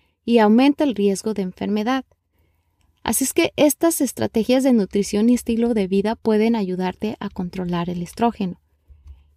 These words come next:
Come mucha fibra. Si deseas reducir los niveles de estrógeno, verduras como las crucíferas son las que debes de comer también porque pueden tener efectos beneficiosos sobre el estrógeno. Las semillas de lino,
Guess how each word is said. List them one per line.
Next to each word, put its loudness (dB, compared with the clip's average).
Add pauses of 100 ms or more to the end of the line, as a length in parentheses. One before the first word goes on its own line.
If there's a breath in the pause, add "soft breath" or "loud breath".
Come 4
mucha 0
fibra. -2 (100)
Si -10
deseas 0
reducir 0
los -2
niveles 2
de 0
estrógeno, -6 (1000)
verduras 4
como -4
las -4
crucíferas 0
son -2
las 0
que -4
debes 0
de -4
comer -4 (680)
también 4 (380)
porque 0
pueden 2 (260)
tener 2
efectos -4
beneficiosos -4
sobre -6
el -6
estrógeno. -6 (640 soft breath)
Las -4
semillas 4
de 0
lino, 0